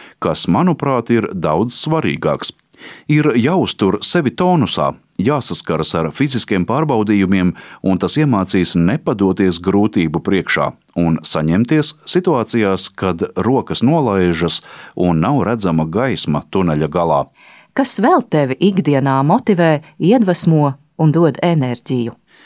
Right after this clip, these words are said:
Speaker 1: Mana motivācijas schēma ir pavisam vienkārša. Vadot nodarbības, es veltu lielu uzmanību un enerģiju klientiem,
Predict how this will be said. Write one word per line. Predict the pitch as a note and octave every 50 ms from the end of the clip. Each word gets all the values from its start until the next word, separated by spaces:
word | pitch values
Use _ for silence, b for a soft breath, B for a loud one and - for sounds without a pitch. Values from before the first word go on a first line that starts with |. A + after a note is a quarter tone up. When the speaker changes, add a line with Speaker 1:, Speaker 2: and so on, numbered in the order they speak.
| b b
Speaker 1:
Mana | b b B2+ D3 D3 C3 A2
motivācijas | B2+ B2 A#2+ - A#3+ D3 F#2 E2 D#2+ - - E2+ D#2 D#2 - - -
schēma | - - F#2 F#2 F#2+ G2 G2+ F#2+ E2+ -
ir | - G2+ F#2+ F#2+ F#2 E2+ -
pavisam | - F3 F#3 A#3 A3+ - A3 G#3 F#3
vienkārša. | C#3 E2+ D2+ - - - - - - - - C#2 - - _ _ _ _ _ _
Vadot | - G2+ B2+ B2 G#2 F2 G2
nodarbības, | D3 - - F#2 E2 D#2+ D2+ D#2+ D#2 D2+ C#2+ D#2 - - - B B B B B
es | B F#2 F#2 - - -
veltu | F2+ F2+ F2+ B2 D#3+ E3+ D3 - A#2+ G#2+ G2
lielu | F2+ F2+ F2 G2 A2 C3+ D#3+ E3+ C#3+ G#2
uzmanību | - F2+ F#2 F2 D#2+ G2 A#2 C#3+ D#3 E3 E3+ D#3+ F3+ F3
un | - F#2+ F#2 F#2 F2+ F2 E2+ E2
enerģiju | F2+ F2+ F2+ G2 A#2 B2+ B2+ C#3 D3 C#3+ C3+
klientiem, | - - F#3 F#3+ F#3 D3+ G#2 D2+ D#2 D2 D2 D2